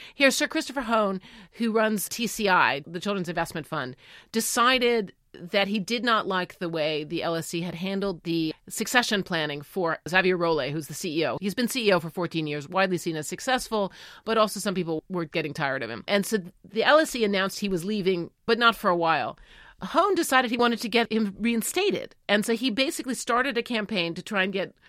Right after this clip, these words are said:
Rollet reinstated and force out the chairman. And it went to an extraordinary general meeting actually just this week. And he did lose, but he's still banging on about it. And I think the chairman will eventually go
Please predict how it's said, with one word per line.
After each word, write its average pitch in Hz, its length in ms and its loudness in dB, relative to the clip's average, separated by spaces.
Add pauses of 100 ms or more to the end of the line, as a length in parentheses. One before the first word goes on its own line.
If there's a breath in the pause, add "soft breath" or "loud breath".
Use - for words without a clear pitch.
(120 soft breath)
Rollet 277 280 4
reinstated 185 600 -2 (260 loud breath)
and 311 240 4
force 254 260 -2
out 185 140 0
the 180 80 -8
chairman. 147 460 -4
And 196 180 -6
it 226 140 0
went 254 160 -2
to 233 260 4
an 196 100 2
extraordinary 196 380 0
general 170 220 2
meeting 175 260 2
actually 170 300 0
just 185 200 -2
this - 200 -6
week. - 340 -6 (300 loud breath)
And 202 180 4
he 220 140 -2
did 220 200 0
lose, 202 400 0
but 180 200 -2
he's 311 180 0
still 359 240 -2 (260)
banging 269 300 4
on 311 160 2
about 196 240 0
it. 180 100 0
And - 80 -4
I 214 60 2
think 247 180 -6
the 294 60 -8
chairman 285 340 0
will 233 160 2
eventually 196 420 -2
go 185 360 2